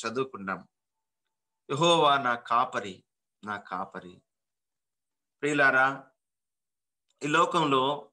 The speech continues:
ఒక గొర్రె చెబుతున్న సాక్ష్యంగా మనము ఈ మాటను అర్థం చేసుకుంటున్నాం. గొర్రె సాక్ష్యం ఇస్తూ, "నేను ఒక గొర్రెను, నాకు ఒక కాపరున్నాడు."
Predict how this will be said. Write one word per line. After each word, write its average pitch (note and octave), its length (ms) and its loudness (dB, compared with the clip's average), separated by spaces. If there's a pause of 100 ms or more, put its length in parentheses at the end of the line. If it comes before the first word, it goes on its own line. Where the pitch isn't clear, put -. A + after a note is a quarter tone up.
(120)
ఒక C3+ 140 -4
గొర్రె C#3+ 640 2 (1400)
చెబుతున్న E3 380 -2
సాక్ష్యంగా D3+ 680 0
మనము B2 600 -4 (300)
ఈ A#2+ 60 -8
మాటను A#2 720 -4 (180)
అర్థం A2 260 -8
చేసుకుంటున్నాం. F2+ 840 -12 (1120)
గొర్రె E3+ 500 4
సాక్ష్యం D#3 500 -2
ఇస్తూ, D3 320 -4
"నేను A#2+ 540 -6 (500)
ఒక - 140 -12
గొర్రెను, B2 800 -4
నాకు C3+ 200 -2
ఒక - 120 -14
కాపరున్నాడు." A#2+ 640 -4